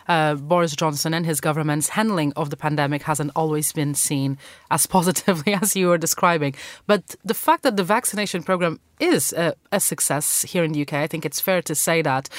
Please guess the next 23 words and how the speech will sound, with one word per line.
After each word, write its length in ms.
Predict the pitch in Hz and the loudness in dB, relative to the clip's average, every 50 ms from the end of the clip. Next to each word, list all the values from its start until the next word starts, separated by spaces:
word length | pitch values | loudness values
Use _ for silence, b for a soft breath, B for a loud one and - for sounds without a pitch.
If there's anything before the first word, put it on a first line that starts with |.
| B B B B | B B B B
so 220 | - - 185 165 | 0 2 2 2
far, 340 | - - 190 170 139 131 143 | 2 4 4 4 4 4 2
the 100 | 156 151 | 0 0
vaccination 540 | 156 143 - - 180 170 160 151 - 156 143 | 0 0 0 0 -2 -2 -4 -4 -4 -4 -2
drive, 240 | 151 131 135 143 - B B B B B B | 0 0 0 0 -4 B B B B B B
that 180 | 170 240 285 330 | 2 4 4 6
is 180 | 339 262 214 | 4 4 4
really 200 | 208 240 226 208 | 4 4 2 2
changing 480 | - - - 214 202 196 180 180 165 165 | 2 0 0 0 2 2 0 0 -2 -2
things. 520 | 147 - 202 120 - - - - - - - B B B B B B B - 190 185 185 | -2 -2 -4 -4 -6 -8 -6 -4 -4 -4 -6 B B B B B B B -10 -8 -2 2
Do 100 | 240 277 | 4 6
you 140 | 285 285 | 6 6
think 180 | - 269 262 208 | 6 4 2 4
the 240 | 226 220 220 220 202 | 4 4 4 2 2
government 400 | - 214 214 226 208 196 180 - | 2 2 2 4 2 0 0 0
will 80 | 185 160 | -2 -2
be 160 | 180 170 175 | 0 2 4
able 260 | 180 180 175 170 160 | 4 2 2 0 -2
to 100 | - - | -4 -6
keep 220 | - - 180 147 - | -8 -6 -6 -2 -2
this 180 | 165 - - | -2 -2 0
momentum 480 | 175 165 170 165 170 165 - 165 165 165 | 0 -2 -2 -2 -2 -2 -2 -2 -2 -2
going? 420 | - 180 220 196 - - - 123 | 0 -2 -2 -2 -4 -6 -10 -14